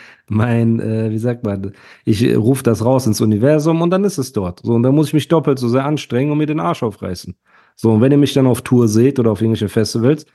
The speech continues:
und ich sehe aus wie der Dragon, dann, äh,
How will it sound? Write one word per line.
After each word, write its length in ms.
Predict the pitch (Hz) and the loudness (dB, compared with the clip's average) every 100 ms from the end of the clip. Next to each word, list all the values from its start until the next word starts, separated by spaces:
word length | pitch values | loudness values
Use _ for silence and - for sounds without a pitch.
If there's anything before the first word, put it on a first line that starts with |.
| _ _ _ _ | _ _ _ _
und 120 | 123 | 0
ich 100 | 120 | 2
sehe 140 | 107 123 | 2 2
aus 220 | 120 117 | 0 0
wie 80 | 104 | 0
der 100 | 107 | 0
Dragon, 540 | 104 135 139 123 170 - _ _ _ | 2 2 2 0 -2 -10 _ _ _
dann, 440 | - 107 110 110 110 | -4 -2 -2 -2 -4
äh, 520 | - 104 101 98 | -6 -8 -6 -4